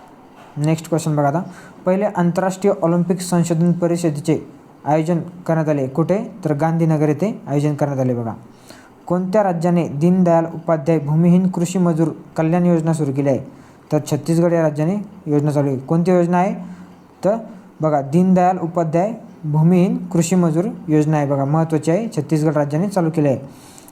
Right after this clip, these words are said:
कोणत्या देशाने जगातील सर्वाधिक शक्तिशाली हायड्रोजन ट्रेन इंजिन विकसित केलं आहे? तर भारतानं. भारताने काय केलं? आपल्या जगातील सर्वात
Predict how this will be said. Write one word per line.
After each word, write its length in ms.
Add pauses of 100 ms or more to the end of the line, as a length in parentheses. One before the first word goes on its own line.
(160)
कोणत्या 300
देशाने 360
जगातील 440
सर्वाधिक 500 (380)
शक्तिशाली 520
हायड्रोजन 520 (520)
ट्रेन 200
इंजिन 320
विकसित 360
केलं 140
आहे? 140 (220)
तर 60
भारतानं. 440 (540)
भारताने 400
काय 140
केलं? 160
आपल्या 260 (460)
जगातील 380
सर्वात 320